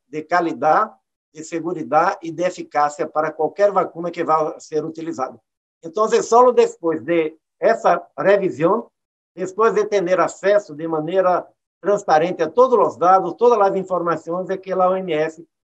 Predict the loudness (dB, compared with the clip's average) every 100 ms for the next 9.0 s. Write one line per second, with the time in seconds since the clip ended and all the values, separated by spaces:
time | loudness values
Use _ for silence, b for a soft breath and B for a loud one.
0 | _ 0 0 0 0 0 0 -2 -4 -6
1 | -12 -14 -6 -2 -2 -4 -4 0 0 -2
2 | -6 -6 -8 -10 -14 _ 0 2 2 -2
3 | -2 0 0 0 -4 -2 -2 -2 -8 -6
4 | -6 -8 _ _ _ -4 2 2 0 -6
5 | -4 -2 0 2 0 -2 -8 -4 0 2
6 | 0 -2 -6 -6 _ -10 -8 -8 _ _
7 | _ -10 -6 -2 2 2 0 0 0 -2
8 | -6 -4 -4 -2 -4 -2 0 0 0 -12